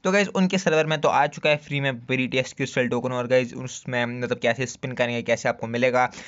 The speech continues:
नियॉन स्टिक टोकन से कैसे एक्सचेंज करें, तो गाइस वो सब आ चुका है, लेकिन गाइस हमारे सर्वर में ही नहीं आ चुका है। और गाइस यहाँ पे ये तो आ चुका है, अ, स्पेंड टू थाउजेंड डायमंड। तो गाइस यहाँ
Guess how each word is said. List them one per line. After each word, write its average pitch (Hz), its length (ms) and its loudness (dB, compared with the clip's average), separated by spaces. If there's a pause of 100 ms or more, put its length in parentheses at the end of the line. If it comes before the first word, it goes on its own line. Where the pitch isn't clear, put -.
(180)
नियॉन 131 240 2
स्टिक - 240 -6
टोकन 120 220 2
से 117 80 -6
कैसे 113 200 0
एक्सचेंज 135 360 -4
करें, 131 200 4
तो 175 100 0
गाइस 185 240 0
वो 170 160 4
सब 165 220 2
आ 143 120 4
चुका 151 180 -2
है, 151 60 4
लेकिन 143 240 -2
गाइस 147 200 -6
हमारे 139 340 0
सर्वर 131 300 -2
में 123 200 -4
ही 135 100 -6
नहीं 123 200 -4
आ 120 140 0
चुका 131 240 -2
है। 131 140 4 (320)
और 180 120 4
गाइस 180 180 2
यहाँ 151 220 -2
पे 156 120 -2
ये 147 220 2
तो 151 100 0
आ 143 120 6
चुका 143 220 0
है, 139 60 4
अ, 117 320 4
स्पेंड 135 340 -2
टू 135 140 -4
थाउजेंड 131 260 -2
डायमंड। 131 260 2
तो 180 100 2
गाइस 180 200 4
यहाँ 151 200 0